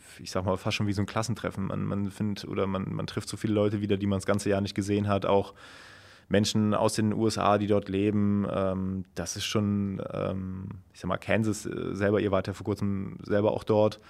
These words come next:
Das ist jetzt nicht unbedingt der Place to be, ne? Also Emporia, das ist halt, äh, super verlassen, da ist nicht viel. Ähm, jetzt nicht, dass man da sagen würde, man muss da jetzt unbedingt hin oder Urlaub machen oder was auch immer. Aber so diese,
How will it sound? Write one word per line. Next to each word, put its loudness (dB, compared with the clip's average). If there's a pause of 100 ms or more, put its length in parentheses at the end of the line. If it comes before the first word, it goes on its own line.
(680)
Das -10
ist 0
jetzt 4
nicht 2
unbedingt 2
der 0
Place 2
to -4
be, 4
ne? 0
Also 2
Emporia, 6
das 0
ist -6
halt, 0
äh, 0
super 0
verlassen, 2
da 4
ist 0
nicht -2
viel. 4
Ähm, -2
jetzt -6
nicht, -4
dass -2
man 0
da 4
sagen 4
würde, 2
man 2
muss 0
da 2
jetzt -4
unbedingt 0
hin 0
oder 0
Urlaub 6
machen 0
oder -2
was -2
auch -6
immer. -2 (520)
Aber 2
so 2
diese, 0